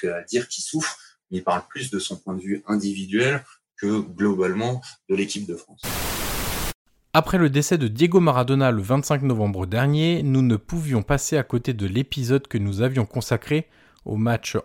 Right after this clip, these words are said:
Speaker 2: Angleterre-Argentine de la Coupe du Monde mille neuf cent quatre-vingt-six. Oui, c'est ce fameux match de la main de Dieu. Omar Da Fonseca nous livre ses souvenirs et son analyse de ce geste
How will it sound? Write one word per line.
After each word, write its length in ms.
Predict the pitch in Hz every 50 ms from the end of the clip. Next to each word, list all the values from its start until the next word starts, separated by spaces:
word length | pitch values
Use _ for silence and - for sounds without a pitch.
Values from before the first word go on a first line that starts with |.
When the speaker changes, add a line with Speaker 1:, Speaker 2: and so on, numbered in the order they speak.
| - -
Speaker 2:
Angleterre-Argentine 1400 | 151 156 165 160 151 - - 107 98 90 - - - 139 139 131 135 135 127 - - 160 165 170 165 165 160 139
de 80 | 120 117
la 140 | 98 98
Coupe 180 | - - - 147
du 120 | 131 117
Monde 180 | 110 123 143 151
mille 140 | 135 117 101
neuf 120 | 104 104
cent 140 | - - 151
quatre-vingt-six. 880 | - 135 - - - 131 113 95 - - - - - - - - - _ _ _ _ _ _ _ _ _ _ _ _ _ _ -
Oui, 240 | 110 120 120 - -
c'est 200 | - - - 107
ce 160 | 95 - -
fameux 340 | 95 - - 160 151 139 110
match 460 | 98 104 110 113 - - - - - - _ _ -
de 160 | 117 107 110
la 160 | 104 92 90
main 180 | 95 113 139 147
de 140 | 127 107 98
Dieu. 240 | 87 - - - - - _ _ _ _ _ _ _ _ _ _ -
Omar 240 | 170 175 175 156 135
Da 120 | - 113
Fonseca 720 | 101 - 185 180 - 135 117 - 147 151 160 170 170 - -
nous 200 | 123 123 123 127
livre 300 | 135 151 170 147 120 110
ses 160 | - - 101
souvenirs 640 | - - - 170 147 143 151 156 160 170 175 170 - -
et 100 | 120 104
son 280 | - - 107 95 101
analyse 460 | 120 131 147 147 139 139 135 117 104 101
de 100 | 120 131
ce 160 | - - 110
geste 480 | 95 98 113 123 127 - - - -